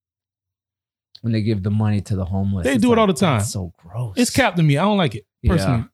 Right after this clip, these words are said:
Speaker 2: You
Speaker 1: It's
Speaker 2: are
Speaker 1: weird.
Speaker 2: helping, but
Speaker 1: 'Cause you
Speaker 2: you
Speaker 1: have to give the phone to someone like, "Here,
Speaker 2: Right.
Speaker 1: record me."
Speaker 2: Right. And
Speaker 1: Now, now, record me now. Here.
Speaker 2: Exactly. And then you're victimizing this person
Speaker 1: Right.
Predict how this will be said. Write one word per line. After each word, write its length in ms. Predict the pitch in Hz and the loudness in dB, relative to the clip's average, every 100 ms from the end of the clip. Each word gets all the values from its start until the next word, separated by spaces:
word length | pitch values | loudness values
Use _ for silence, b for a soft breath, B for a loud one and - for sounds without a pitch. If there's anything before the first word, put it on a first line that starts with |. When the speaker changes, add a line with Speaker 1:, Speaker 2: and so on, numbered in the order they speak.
| - | -4
Speaker 2:
You 140 | 220 | 2
Speaker 1:
It's 40 | 254 | 4
Speaker 2:
are 60 | |
Speaker 1:
weird. 80 | 220 | 4
Speaker 2:
helping, 500 | 185 202 143 135 131 - _ _ 160 | 4 4 2 0 -2 -6 _ _ 0
but 300 | 165 135 _ | 0 0 _
Speaker 1:
'Cause 120 | - 226 | 0 2
you 60 | |
Speaker 2:
you 40 | 277 | 2
Speaker 1:
have 80 | 277 | 0
to 60 | |
give 280 | 156 226 208 | -2 -2 0
the 100 | 180 | -2
phone 240 | 185 220 208 | 0 0 0
to 80 | |
someone 260 | 170 180 165 | -2 -2 0
like, 320 | 147 117 - _ | -2 -4 -10 _
"Here, 460 | - 220 151 - - _ | -14 -8 -8 -10 -16 _
Speaker 2:
Right. 260 | 262 175 131 | 0 0 0
Speaker 1:
record 320 | 220 214 170 | -2 -2 -2
me." 240 | 120 85 _ _ _ _ _ _ _ _ _ _ _ _ _ _ _ _ - | -6 -10 _ _ _ _ _ _ _ _ _ _ _ _ _ _ _ _ -4
Speaker 2:
Right. 260 | 294 233 160 | 0 2 2
And 140 | 233 | 0
Speaker 1:
Now, 260 | 233 175 139 | 2 2 2
now, 220 | 202 143 | 2 0
record 240 | 139 226 | 0 0
me 80 | 190 | 0
now. 160 | 135 117 | -2 0
Here. 160 | 180 | 2
Speaker 2:
Exactly. 500 | 220 247 262 170 127 | 2 2 2 2 0
And 140 | 202 214 | 2 4
then 200 | 196 175 | 4 4
you're 260 | 190 190 | 2 0
victimizing 680 | 117 202 226 185 170 165 165 | 0 0 2 2 4 2 2
this 140 | 147 | 0
person 460 | - 185 190 143 139 | 0 0 2 0 0
Speaker 1:
Right. 300 | 117 101 80 | 0 -2 -4